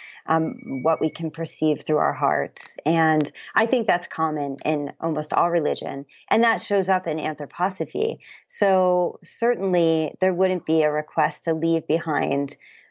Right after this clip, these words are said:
any practices. I think there would be more of a request to keep looking further and <sighs> just trying to notice the human being,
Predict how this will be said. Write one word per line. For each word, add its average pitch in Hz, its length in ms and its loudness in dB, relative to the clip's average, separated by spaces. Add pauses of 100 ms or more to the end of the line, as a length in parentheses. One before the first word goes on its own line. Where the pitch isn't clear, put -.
(140)
any 170 320 4
practices. 143 1040 -2 (340)
I 180 100 2
think 226 260 0
there 233 100 2
would 202 180 2
be 170 380 4
more 175 320 -2
of 170 120 -2
a 147 300 2 (280)
request 190 680 -2
to 170 460 2 (160)
keep 208 420 -2
looking 160 640 2
further 156 1000 0 (680)
and 170 640 4 (400)
<sighs> 165 720 -12
just 202 300 -2
trying 202 460 2
to 165 640 2 (300)
notice 214 480 2
the 196 120 -6
human 190 420 0
being, 170 640 0